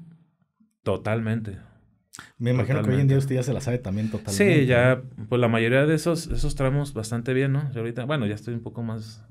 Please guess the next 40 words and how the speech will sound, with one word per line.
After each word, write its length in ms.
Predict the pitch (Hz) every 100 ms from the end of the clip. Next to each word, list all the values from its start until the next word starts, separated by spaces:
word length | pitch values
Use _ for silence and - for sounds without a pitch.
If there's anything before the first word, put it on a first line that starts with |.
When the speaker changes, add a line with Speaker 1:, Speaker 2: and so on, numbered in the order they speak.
| _ _
Speaker 1:
ancianillo. 580 | 101 98 104 98 107 127
Speaker 2:
Mm, 240 | 127 - 135 110
pero 120 | 90 95
nada, 120 | 110
Speaker 1:
Ya 80 | 113
Speaker 2:
que 60 |
no, 80 | 127
Speaker 1:
me, 120 | 123
Speaker 2:
no, 120 | 131 131
no 100 | 131
ayuda 220 | 143 151
la, 380 | 135 113 107 104
Speaker 1:
me, 60 |
Speaker 2:
la 60 | 107
Speaker 1:
me 140 | 110
fallan 340 | 107 127 139 156
Speaker 2:
camioneta, 0 |
Speaker 1:
las 100 | 139
Speaker 2:
¿no? 20 | 120
Speaker 1:
rodillas, 520 | 113 120 139 175 -
<laughs> 640 | 190 180 - - - - -
pero 240 | 127 123
sí, 500 | 123 147 156 147 120
sí 160 | - 135
conocí 340 | 143 143 135
bastante, 580 | 135 135 131 123 135 151
tuve 260 | 151 120 120
oportunidad 560 | 120 107 110 107 110 113
de 300 | 120 110 90 - -
deambularla, 840 | 104 104 104 101 101 107 117 123
pues, 160 | 117 104
desde 340 | 101 95 98 95 -
aguas 300 | 110 127 117
arriba, 440 | 104 110 123 143 - - _ -
lo 160 | 101
más 180 | 104 107
arriba, 280 | 120 113 120
el 80 | 113
Espumoso, 500 | 110 104 107 113 131
hasta, 340 | - 110